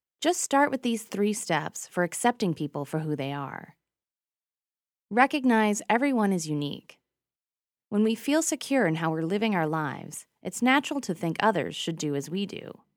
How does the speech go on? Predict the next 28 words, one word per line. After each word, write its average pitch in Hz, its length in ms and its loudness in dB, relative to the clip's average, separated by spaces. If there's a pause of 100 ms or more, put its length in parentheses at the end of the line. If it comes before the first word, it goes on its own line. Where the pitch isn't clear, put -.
(340)
For 202 140 4
example, 147 640 -6 (460)
if - 140 -6
you 247 80 2
went 302 180 2
to 339 80 -4
college, 175 580 2
got 160 180 0
a 160 60 -2
degree, 165 580 -2 (200)
and 240 180 4
then 269 140 6
got 202 200 4
a 156 60 2
job, 156 500 0 (720)
you 226 140 4
might 311 200 4
expect 220 400 -2
your 180 80 -4
children 190 420 2
to 139 60 -2
follow 143 320 -4
the 151 140 -6
same 139 260 -8
path. - 480 -8 (760)
The 220 80 0
truth - 320 0
is, 160 400 -2